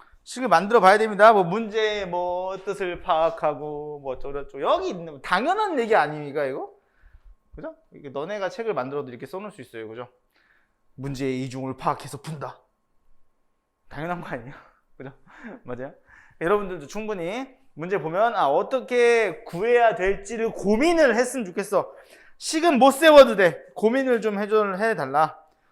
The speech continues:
고민을 좀 해달라. 뭐, 여기 보면 거속식 문제부터 증가감소, 농도 문제 다 있어요.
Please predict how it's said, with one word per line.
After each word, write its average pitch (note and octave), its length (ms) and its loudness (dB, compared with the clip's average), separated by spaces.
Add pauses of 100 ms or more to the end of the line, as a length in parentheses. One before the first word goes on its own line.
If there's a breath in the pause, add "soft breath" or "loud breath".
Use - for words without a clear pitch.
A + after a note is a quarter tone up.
(120)
고민을 G#3+ 340 -2
좀 G3 180 -4
해달라. F3+ 480 4
뭐, E3 140 0
여기 F3 220 0
보면 F#3 220 -6
거속식 G3 480 -4
문제부터 E3+ 680 -2
증가감소, E3 760 -4
농도 F3 320 -4
문제 F3 260 -10
다 D3+ 140 -6
있어요. B2+ 480 -10